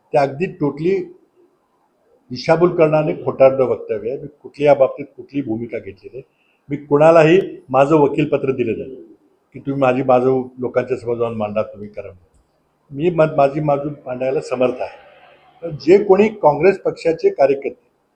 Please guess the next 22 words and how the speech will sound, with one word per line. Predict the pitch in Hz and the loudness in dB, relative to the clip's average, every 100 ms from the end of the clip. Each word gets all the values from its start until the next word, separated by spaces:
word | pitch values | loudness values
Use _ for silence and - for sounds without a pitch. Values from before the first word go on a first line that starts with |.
| _ _ _ _ | _ _ _ _
माझ्या | 131 139 139 175 185 | 0 2 4 6 6
नावाचाच | 165 143 147 147 170 180 - - | 4 4 4 4 2 2 -2 -4
खोटा | 135 156 | -2 0
आणि | 160 | -2
चुकीचा | 160 135 139 131 165 | -4 -10 -10 -4 0
वापर | 160 127 147 | 2 2 -2
करत | 135 135 - | -6 -8 -10
असतील | 113 _ 101 _ _ _ - | -14 _ -20 _ _ _ -14
की | |
मी | 131 - | -12 -8
अ | 147 156 151 156 - _ _ _ - | 2 2 2 -6 -18 _ _ _ -4
पॅनलला | 135 135 135 139 | -2 0 0 0
गट, | 123 123 127 - 139 127 _ 127 | 0 -4 -6 -8 -20 -20 _ -16
इथे | 120 131 | -12 -10
काहीतरी | 131 135 135 147 - - | -6 -6 -6 -8 -10 -16
वक्तव्य | 120 - 139 | -8 0 0
ब-, | 135 139 | 0 -4
कराडमध्ये | 127 - 123 123 123 | -6 -2 -2 -4 -8
काही | 120 127 | -8 -4
झालेली | 160 190 151 | 0 0 2
ऐकली | 131 107 - | 0 -2 -10
मी, | 107 | -16